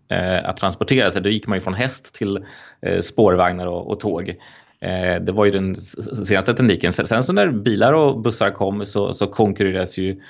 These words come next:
tåg och spårvagnar ut, eh, mer eller mindre. I alla fall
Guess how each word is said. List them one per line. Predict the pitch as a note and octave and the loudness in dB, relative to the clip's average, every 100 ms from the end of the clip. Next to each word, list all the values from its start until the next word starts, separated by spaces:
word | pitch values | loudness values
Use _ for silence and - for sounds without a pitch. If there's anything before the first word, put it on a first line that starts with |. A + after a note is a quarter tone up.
| - - _ - | -20 -20 _ -2
tåg | G#2+ G#2+ G#2 | 4 6 6
och | |
spårvagnar | G2+ A2 F#2+ F#2 F#2 | 4 4 6 4 4
ut, | A2 E3+ F#2+ - - - | 4 4 2 -6 -14 -2
eh, | F#2 F#2 | 0 2
mer | G2+ F2+ | 2 2
eller | F#2 | 0
mindre. | F2+ D#2+ D#2 F2 F#2 | 0 -4 -2 -4 -2
I | - | 0
alla | F2 | 0
fall | - C3 C#3 | 0 0 0